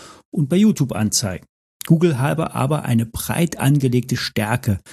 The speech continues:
bei den Werbeausgaben in allen Branchen verzeichnet, so die eigene Einschätzung. Die Konjunkturaussichten für das zweite Quartal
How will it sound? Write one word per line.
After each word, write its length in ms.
bei 100
den 220
Werbeausgaben 880
in 100
allen 380
Branchen 500
verzeichnet, 760
so 120
die 160
eigene 500
Einschätzung. 640
Die 40
Konjunkturaussichten 880
für 100
das 160
zweite 420
Quartal 500